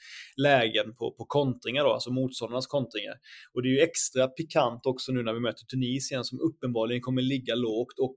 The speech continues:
kontraslå på, på Sverige. Och det får inte se ut som det gjorde mot, eh, Norge och, eh,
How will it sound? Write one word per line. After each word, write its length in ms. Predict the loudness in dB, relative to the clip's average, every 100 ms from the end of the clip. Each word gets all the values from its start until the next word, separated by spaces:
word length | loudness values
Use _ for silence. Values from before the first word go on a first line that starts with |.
| 2
kontraslå 840 | 4 2 -2 -4 -4 -2 -2 -2 0
på, 180 | -2 -2 -14 -20 _ _
på 100 | -6
Sverige. 560 | -2 -2 0 0 0
Och 200 | 0 -2
det 60 | -4
får 120 | -4
inte 140 | -4 -4
se 160 | 0
ut 220 | 0 0
som 140 | -2 0
det 80 | 2
gjorde 180 | 2
mot, 340 | -2 -8 -8 -4
eh, 200 | -2 -4 -8 -20 -20 -6
Norge 840 | 0 4 6 6 4 0 0 0 -2
och, 340 | -2 -6 _ -8
eh, 100 | -4